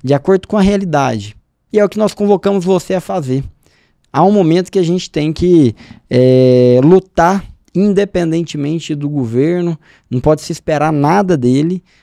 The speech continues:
é, ao contrário, pode se esperar o pior dele. Então é, é unir forças através das associações e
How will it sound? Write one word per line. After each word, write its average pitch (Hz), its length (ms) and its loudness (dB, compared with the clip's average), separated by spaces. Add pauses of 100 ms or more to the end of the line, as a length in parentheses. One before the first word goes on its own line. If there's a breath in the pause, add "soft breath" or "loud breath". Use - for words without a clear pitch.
(180)
é, 123 480 2
ao 143 160 2
contrário, 147 560 -2
pode 151 220 -2
se - 100 -12
esperar 156 340 -2
o 160 60 0
pior 151 400 -4
dele. 151 400 -4 (380)
Então 147 360 -4
é, 160 460 -4
é 139 160 -2
unir 160 300 2
forças 180 520 -2
através 151 500 -4
das 147 120 -4
associações 131 840 -8
e 190 280 2